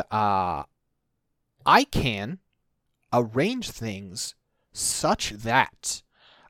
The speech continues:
uh, I can't let you go free, right? That's, that's, that's a big ask. That's a big ask. I'm, I am but a, I am but a humble business person trying to get by in this world and trying to do right by the people around me and, uh,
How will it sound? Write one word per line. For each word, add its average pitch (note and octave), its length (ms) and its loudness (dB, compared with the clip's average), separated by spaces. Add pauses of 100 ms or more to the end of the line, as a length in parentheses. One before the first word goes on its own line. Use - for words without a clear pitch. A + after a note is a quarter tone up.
(140)
uh, F#2 260 0
I B2 80 2
can't G#3 340 2
let F3 180 -2
you D#3+ 60 0
go B2+ 140 4
free, G2+ 380 -8
right? C3+ 260 4
That's, D#3+ 280 4
that's, G3 360 4
that's A3+ 320 4
a B2+ 120 0 (140)
big C3+ 200 6
ask. - 560 -6
That's D3+ 240 0
a A#2+ 60 -4
big G#2 260 -2
ask. - 480 -8
I'm, D3 260 6 (400)
I F3+ 220 6
am C3+ 180 4 (120)
but D3 280 8
a, B2+ 200 6
I F3 140 6
am D3 120 2
but C3 180 4
a A#2 40 2
humble D3+ 360 0
business A#2+ 420 -2
person C#4+ 560 -4 (580)
trying D#3 320 0
to B2+ 60 -6
get A#2 240 -2
by B2+ 200 4
in A#2 120 -2
this G#2+ 220 -4
world G3 360 2
and C#3 80 -4
trying G3 300 -2
to D3+ 60 0
do E3 240 -6
right D3+ 280 2
by C#3 140 -2
the B2+ 80 -2
people E3 320 -4
around D3 380 0
me E3+ 200 -4 (360)
and, C#3+ 320 4 (260)
uh, D3+ 160 12